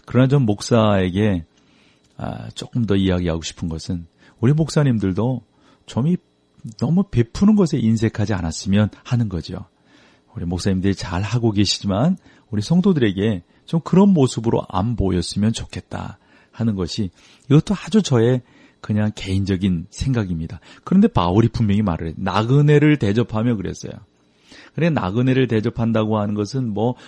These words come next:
어렵고 힘들고 이런 사람들도 잘 대접하고 그래야 되지만 여러분 주변에서 인색하다고 하는 말을 들어서는 안 된단 말이죠. 참,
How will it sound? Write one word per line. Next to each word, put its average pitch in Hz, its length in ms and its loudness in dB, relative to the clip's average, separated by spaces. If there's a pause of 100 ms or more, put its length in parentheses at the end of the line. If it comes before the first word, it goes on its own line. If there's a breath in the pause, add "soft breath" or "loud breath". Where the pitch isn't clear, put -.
(120)
어렵고 107 440 -2
힘들고 127 480 -2
이런 113 240 0
사람들도 101 600 -2
잘 92 240 -4
대접하고 92 540 -6
그래야 104 280 -2
되지만 101 560 -2 (380 loud breath)
여러분 123 400 2
주변에서 135 680 0 (200 loud breath)
인색하다고 170 800 4
하는 107 160 0
말을 95 340 0 (220 loud breath)
들어서는 101 440 -4
안 78 100 -8
된단 82 300 -8
말이죠. - 340 -18 (2500 soft breath)
참, 107 480 -2